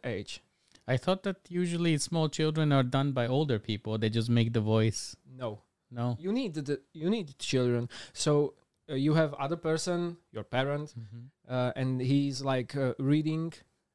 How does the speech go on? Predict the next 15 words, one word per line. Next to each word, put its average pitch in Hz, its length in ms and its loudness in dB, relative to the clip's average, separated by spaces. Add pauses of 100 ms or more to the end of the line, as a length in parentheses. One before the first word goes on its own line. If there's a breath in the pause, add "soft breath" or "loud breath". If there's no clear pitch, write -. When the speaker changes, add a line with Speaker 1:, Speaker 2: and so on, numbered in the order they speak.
(600)
Speaker 1:
He 117 100 -20
tell, 131 540 -2
he - 120 -8
tells 117 320 -2
you 123 140 2 (220)
what - 260 -8
you 127 80 -4
must 120 260 -4
to 123 60 -6
say, 135 460 4 (720 soft breath)
and 160 380 2
you 180 200 4
are 170 100 2
like, 160 360 -4 (420)
uh, 156 160 -4